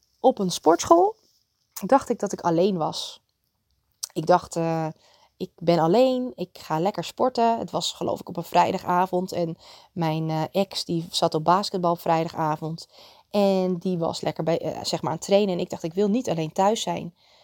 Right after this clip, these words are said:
Dus ik begon, eh, op die avonden, als hij aan het sporten was, ging ik ook sporten.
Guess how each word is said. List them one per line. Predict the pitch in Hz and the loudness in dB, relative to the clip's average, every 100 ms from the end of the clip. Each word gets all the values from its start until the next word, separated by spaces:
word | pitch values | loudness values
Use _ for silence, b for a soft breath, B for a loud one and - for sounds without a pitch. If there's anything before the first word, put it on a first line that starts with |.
| b b | b b
Dus | 247 | -4
ik | 269 - | -4 -6
begon, | 226 - 254 240 233 _ _ _ _ _ _ _ _ - | -2 4 4 4 -4 _ _ _ _ _ _ _ _ -4
eh, | 202 190 | 2 2
op | - 202 - | 2 0 2
die | 214 - | 0 0
avonden, | 190 196 208 190 | 0 0 0 0
als | 190 | -2
hij | - 180 190 | 0 0 2
aan | 170 | -2
het | |
sporten | 165 - 180 | -4 -4 -2
was, | 175 | -4
ging | - 196 | -4 0
ik | |
ook | 208 240 | 0 0
sporten. | - 139 127 - | -4 -6 -6 -10